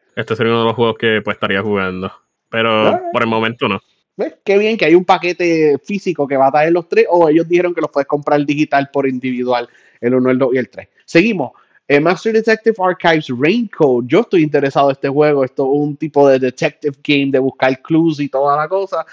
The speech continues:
Speaker 2: Sale junio treinta. Se ve bien anime as heck. ¿Ustedes les interesa?
Speaker 1: Eh, sí,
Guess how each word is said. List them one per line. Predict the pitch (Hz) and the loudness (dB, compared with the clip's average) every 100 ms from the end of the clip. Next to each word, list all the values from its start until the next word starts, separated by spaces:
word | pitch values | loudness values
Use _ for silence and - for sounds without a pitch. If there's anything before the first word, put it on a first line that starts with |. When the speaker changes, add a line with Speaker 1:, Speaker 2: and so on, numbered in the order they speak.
| - _ | -20 _
Speaker 2:
Sale | - 151 180 | 2 4 4
junio | - 202 214 220 214 175 - | 0 -4 -2 -2 -2 -2 -2
treinta. | 160 160 160 147 - 98 | 2 2 2 -4 -6 -6
Se | 104 135 | -2 2
ve | 143 208 | 4 4
bien | 170 123 139 180 220 - | 0 -10 -2 -2 -2 -4
anime | 170 190 196 202 - | -4 -2 -2 -2 -4
as | 151 - - | -8 -10 0
heck. | 156 - - _ - | 0 0 -14 _ -4
¿Ustedes | 165 165 156 147 | -2 4 4 4
les | 147 | 2
interesa? | 151 151 165 240 170 135 _ _ _ | 0 0 0 0 -2 -8 _ _ _
Speaker 1:
Eh, | 143 165 | -2 -2
sí, | - 277 254 | 0 -2 -2